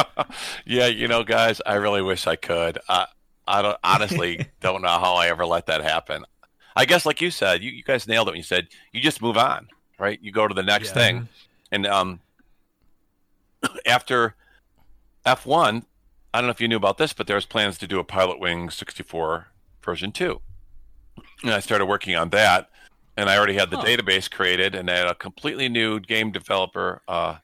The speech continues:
Speaker 1: I mean, uh, not a developer, a completely new director we were working with. Um, <clears throat> and we're starting to go down that path, and then they killed it. So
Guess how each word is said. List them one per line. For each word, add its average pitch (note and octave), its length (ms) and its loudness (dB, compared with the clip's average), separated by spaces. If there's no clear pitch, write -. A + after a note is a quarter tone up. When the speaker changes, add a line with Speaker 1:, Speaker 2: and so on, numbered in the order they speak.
Speaker 1:
I F#2+ 60 -6
mean, F#2 120 -2
uh, F2 160 -2
not F#2 160 -2
a D#2+ 40 -10
developer, D2+ 360 -10
a D2+ 40 -10
completely - 380 -14
new F2 200 -8
director E2+ 440 -4
we D#2 100 -8
were D#2 80 -6
working E2+ 320 -4
with. C#2+ 200 -10
Um, D2 360 -4
<clears throat> - 840 -20
and F#2+ 280 -2
we're - 80 -16
starting C3 200 0
to A2+ 60 -2
go A2 80 0
down G#2 160 4
that F2+ 160 2
path, G2+ 280 2
and F2+ 80 -4
then F2+ 120 0
they E2 100 -2
killed A#2+ 280 0
it. C#2 120 -4
So F2+ 460 0